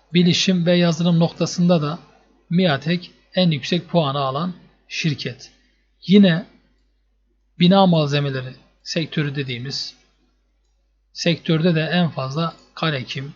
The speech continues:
çimento ve betonda da işte Bucim diyelim, Bursa Çimento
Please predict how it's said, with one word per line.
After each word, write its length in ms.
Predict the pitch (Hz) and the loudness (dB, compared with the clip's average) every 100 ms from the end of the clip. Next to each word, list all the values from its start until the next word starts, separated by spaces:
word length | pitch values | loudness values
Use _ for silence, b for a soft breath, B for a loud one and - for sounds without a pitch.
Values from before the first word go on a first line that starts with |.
| _ _ _ _ _ _ B B B | _ _ _ _ _ _ B B B
çimento 520 | - 175 185 175 180 175 | -2 2 2 4 4 2
ve 80 | 160 147 151 | 0 -8 -4
betonda 480 | 185 175 175 165 165 | -2 0 0 2 0
da 200 | 147 165 - _ _ _ _ _ _ _ _ - | 0 -6 -12 _ _ _ _ _ _ _ _ -20
işte 180 | - 147 147 | -16 -10 0
Bucim 420 | 175 147 135 127 | 0 0 -6 -6
diyelim, 480 | 131 123 131 131 127 | -6 -8 -10 -12 -10
Bursa 300 | 123 - 127 | -10 -10 -12
Çimento 580 | - 127 123 - 123 | -12 -12 -12 -10 -12